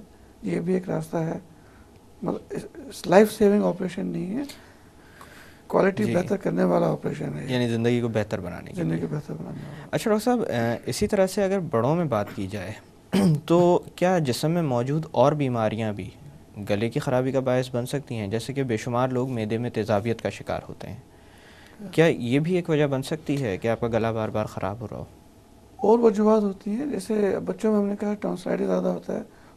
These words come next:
Speaker 1: बड़ों के गले की ख़राबी जो है ज़्यादातर तेज़ाबियत के अलावा, तेज़ाबियत भी एक वजह बनती है, लेकिन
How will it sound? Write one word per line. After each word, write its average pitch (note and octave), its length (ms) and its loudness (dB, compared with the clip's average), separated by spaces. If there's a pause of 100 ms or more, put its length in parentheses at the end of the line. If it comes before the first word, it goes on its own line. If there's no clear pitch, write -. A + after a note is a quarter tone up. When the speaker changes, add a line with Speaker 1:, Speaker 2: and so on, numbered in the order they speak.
(140)
Speaker 1:
बड़ों F#3+ 240 2
के C4+ 100 2
गले A#3 240 4
की A#3+ 100 0
ख़राबी G3 420 -2
जो F3 180 -6
है F3 260 -6
ज़्यादातर G3 720 0 (380)
तेज़ाबियत F3 400 -2
के - 100 -6
अलावा, D#3+ 300 -4 (520)
तेज़ाबियत F#3 440 0
भी G#3+ 180 -2
एक F#3+ 160 0
वजह E3+ 300 -2
बनती D#3+ 340 -6
है, D3+ 280 -6 (520)
लेकिन F#3+ 160 -4